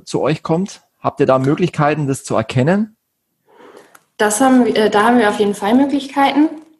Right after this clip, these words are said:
Speaker 2: Ähm, im Endeffekt schreiben wir die Kreditanfrage beziehungsweise den Lead und dann auch den Sale trotzdem dem Affiliate zu.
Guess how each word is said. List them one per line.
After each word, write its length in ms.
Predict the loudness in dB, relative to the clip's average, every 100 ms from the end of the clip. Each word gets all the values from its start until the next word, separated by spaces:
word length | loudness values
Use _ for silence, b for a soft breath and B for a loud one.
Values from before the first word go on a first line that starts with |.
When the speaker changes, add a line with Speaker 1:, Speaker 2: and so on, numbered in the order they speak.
| _ _ _ _ _ _ _
Speaker 2:
Ähm, 360 | -4 2 2 2
im 120 | 0 0
Endeffekt 680 | 0 -2 -2 -2 -4 -8
schreiben 440 | -4 -2 0 2 2
wir 240 | 2 2
die 100 | 0
Kreditanfrage 800 | -2 -2 -4 -2 -4 -2 0 0
beziehungsweise 540 | -2 -4 -2 -2 -2 -2
den 200 | 0 2
Lead 260 | 2 0
und 180 | -2 -2
dann 100 | 0
auch 140 | -2
den 160 | -4 -6
Sale 320 | -2 0 0 B B B
trotzdem 380 | -4 -2 2 2
dem 360 | 2 2 2 0
Affiliate 520 | -4 -2 0 0 -2
zu. 380 | -4 -4 -4